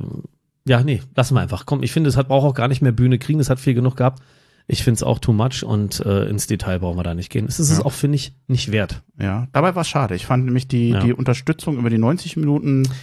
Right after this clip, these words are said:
Speaker 2: hervorragend und ganz ehrlich, nach zweieinhalb Jahren Fr-, Hertha-Frustration ist
Speaker 1: Ja.
Speaker 2: das inzwischen auch nicht mehr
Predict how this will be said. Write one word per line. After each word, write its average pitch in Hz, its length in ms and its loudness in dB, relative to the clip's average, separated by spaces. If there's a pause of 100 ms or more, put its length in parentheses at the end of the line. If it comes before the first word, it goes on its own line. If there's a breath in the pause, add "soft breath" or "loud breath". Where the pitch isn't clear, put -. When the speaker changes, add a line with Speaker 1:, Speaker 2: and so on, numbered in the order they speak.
(160 loud breath)
Speaker 2:
hervorragend 127 640 0
und 123 120 0
ganz 135 200 2
ehrlich, 123 420 -2 (320 soft breath)
nach 120 140 0
zweieinhalb 135 580 2
Jahren 131 480 4
Fr-, - 180 -14 (100)
Hertha-Frustration 113 1080 -2
ist 123 80 -2
Speaker 1:
Ja. 101 80 2
Speaker 2:
das - 100 0
inzwischen 131 420 -2
auch 131 160 -2
nicht 135 160 0
mehr 98 260 0